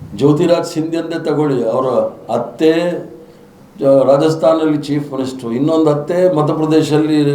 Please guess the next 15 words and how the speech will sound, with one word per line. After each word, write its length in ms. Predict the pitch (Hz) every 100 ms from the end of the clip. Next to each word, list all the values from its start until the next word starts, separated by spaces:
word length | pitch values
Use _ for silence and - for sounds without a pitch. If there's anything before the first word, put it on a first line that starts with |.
| 135 127
ಲೋಕಸಭಾ 500 | 131 147 143 147 143
ಸದಸ್ಯರು, 580 | 139 127 123 120 120 110
ಅವ್ರ 180 | 120 135
ಮಗ 480 | 123 131 151 180 175
ಈಗ 60 |
ಇನ್ನೊಬ್ಬ 500 | 175 165 151 143 135
ಇದ್ದಾನೆ. 460 | 123 113 104 - - - - - - - 101
ಒಂದೊಂದು 420 | 120 156 175 170
ಕುಟುಂಬದಲ್ಲಿ 580 | - 143 180 180 170 175
ಹತ್ತತ್ತು 380 | 147 - 180 151
ಜನ 200 | 170 165
ಇರ್ತಕ್ಕಂಥದ್ದು 600 | 151 160 143 143 147 180
ನಾನು 160 | 175
ನಿಮ್ಗೆ 220 | 143 135 123
ಹೇಳ್ಬೋದು. 560 | 135 123 104 - -